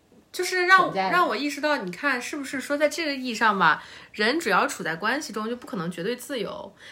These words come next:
Speaker 1: 哪怕我们跟听友，对吧？听友从来没有说“小毛、大明，你们必须更新。”
Speaker 2: 对。
Speaker 1: 然后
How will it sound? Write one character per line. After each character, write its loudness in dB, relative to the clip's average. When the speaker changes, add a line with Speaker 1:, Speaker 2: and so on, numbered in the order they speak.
Speaker 1:
哪 10
怕 10
我 4
们 -2
跟 2
听 -4
友， 0
对 -6
吧？ 2
听 -6
友 0
从 -4
来 2
没 -4
有 0
说 2
“小 -2
毛、 0
大 2
明， -2
你 -4
们 -4
必 -8
须 -10
更 -4
新。” -8
Speaker 2:
对。 -4
Speaker 1:
然 6
后 10